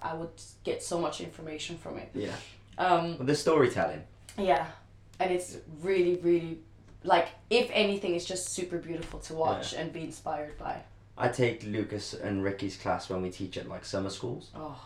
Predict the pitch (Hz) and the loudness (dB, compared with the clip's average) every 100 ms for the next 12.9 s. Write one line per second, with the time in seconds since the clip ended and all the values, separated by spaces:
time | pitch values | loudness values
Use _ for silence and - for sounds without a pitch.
0 | - - - - 98 92 - 90 - 95 | -18 -14 -10 -2 0 2 0 -2 -2 -2
1 | 92 101 104 98 101 - - - - 107 | -2 -4 -2 -2 0 2 2 0 0 4
2 | 123 123 127 113 101 104 104 - 104 98 | 6 6 6 6 4 6 6 4 0 2
3 | 92 98 78 - 104 90 - - - - | 4 2 -2 -6 -4 -4 -4 -12 -14 -20
4 | - - - 92 87 92 90 92 90 95 | -20 -20 -6 -2 0 0 2 2 2 2
5 | 95 90 92 90 90 87 95 92 - 95 | 2 0 -2 -4 -4 -2 -4 -4 -2 0
6 | 90 90 92 - - 107 98 139 117 135 | 0 0 -2 -2 -4 -2 0 2 2 0
7 | 135 135 147 151 120 113 117 135 - - | 0 0 2 2 2 4 4 4 0 -14
8 | - - - - - - - 110 107 101 | -20 -20 -20 -20 -20 -8 2 4 4 2
9 | 110 113 113 101 - - 101 101 104 104 | 4 4 6 4 2 -2 -2 2 4 4
10 | 98 - - - - - - - - - | 2 0 -8 -12 -18 -16 -18 -18 -20 -8
11 | 120 104 101 101 101 98 - 107 101 98 | -2 2 2 2 0 -2 0 2 4 4
12 | 104 101 - 101 101 92 92 90 | 2 2 -2 0 2 2 0 -2